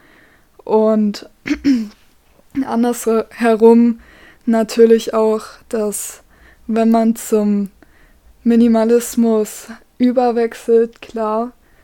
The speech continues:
dann sortiert man vieles aus und, ähm, da entsteht auch unter anderem viel Müll. Aber das Ziel des Minimalismus ist es, dass das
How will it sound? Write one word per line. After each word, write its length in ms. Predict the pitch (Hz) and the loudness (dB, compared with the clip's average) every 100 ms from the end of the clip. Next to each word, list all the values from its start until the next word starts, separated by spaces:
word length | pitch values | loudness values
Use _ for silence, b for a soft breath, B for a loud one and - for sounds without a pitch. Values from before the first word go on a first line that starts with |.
| b - | b -10
dann 220 | 220 214 | -6 -4
sortiert 440 | 208 196 226 226 | -4 -2 -4 -4
man 180 | 220 214 | -4 -6
vieles 400 | - 220 214 - | -6 -4 -4 -6
aus 540 | - 220 233 233 - _ b b b b b - | -4 -2 -2 -4 -14 _ b b b b b -8
und, 720 | 254 226 220 208 208 - 262 - | -2 -2 -2 -4 -6 -8 -12 -8
ähm, 720 | 214 208 202 202 196 247 233 | -6 -4 -4 -6 -6 -8 -6
da 460 | 220 208 202 202 202 _ _ _ _ _ _ | -6 -4 -4 -8 -12 _ _ _ _ _ _
entsteht 520 | 240 226 - 254 247 | -4 -4 -2 -4 -4
auch 200 | - 214 | -4 -6
unter 340 | - 226 220 - | -4 -4 -4 -6
anderem 280 | 214 214 214 | -4 -4 -6
viel 280 | - 226 | -4 0
Müll. 400 | 220 220 226 262 277 b b b b b - | 2 2 2 0 -6 b b b b b -4
Aber 500 | 220 202 208 208 240 - | -2 0 0 -2 -6 -4
das 280 | 214 - - | -4 -4 -8
Ziel 240 | 240 233 | -2 2
des 220 | 226 226 | 2 2
Minimalismus 920 | 226 220 220 214 220 233 - 220 220 | 0 2 0 0 -2 -4 -4 -4 -4
ist 280 | - 214 - | -10 -10 -4
es, 280 | 214 220 - | -2 -2 -8
dass 360 | 202 202 - - | -10 -10 -12 -14
das 500 | 214 214 226 - | -8 -8 -8 -18